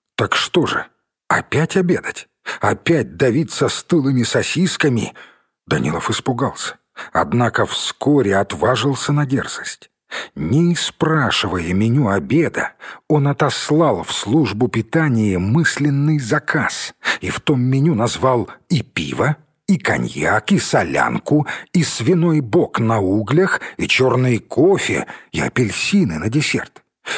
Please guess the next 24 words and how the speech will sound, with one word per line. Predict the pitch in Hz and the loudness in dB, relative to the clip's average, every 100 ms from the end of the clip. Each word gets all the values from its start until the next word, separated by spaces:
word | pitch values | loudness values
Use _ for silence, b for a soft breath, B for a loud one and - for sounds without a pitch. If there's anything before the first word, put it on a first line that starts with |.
| B | B
Прикатил | - - 127 123 196 | -4 0 0 2 0
столик | - - 175 175 175 175 | 0 -2 2 4 2 0
из | 123 | 0
вагона | 127 135 151 139 | 2 2 2 2
ресторана, | 135 117 - 127 120 160 123 98 | 2 0 0 0 2 2 2 0
были | 82 151 127 | 2 2 4
на | 123 | 2
нем | 131 135 117 - B B B _ | 2 2 0 -2 B B B _
селедка | - - 117 107 110 - 92 | -10 -2 2 2 2 -2 -6
с | - | -6
горошком, | - - 143 - - 113 87 - _ _ _ - | -6 -2 -2 -4 -4 -6 -6 -12 _ _ _ -18
борщ | 120 135 160 151 - 101 | 0 2 4 2 0 -2
с | 87 | -4
двумя | - 135 147 151 | 0 2 4 2
кусками | - 143 - - 131 123 | 0 -2 0 -2 0 -2
сала, | - 135 123 113 - - B | -2 0 0 -2 -4 -12 B
сосиски | - - - - - 185 - - 143 | -12 -4 -2 -2 0 0 0 -2 0
с | 120 | 0
горошком | 147 143 123 - 135 110 - B B B - | 0 2 0 0 0 0 -4 B B B -2
и | 170 | 0
лимонный | 147 123 123 110 113 104 | 2 2 2 2 2 2
напиток. | 110 - 143 - - - - B B B | 0 0 -2 -4 -6 -4 -6 B B B
Стало | - - 123 117 | -12 -4 -2 0
быть, | 107 120 - | 0 0 -2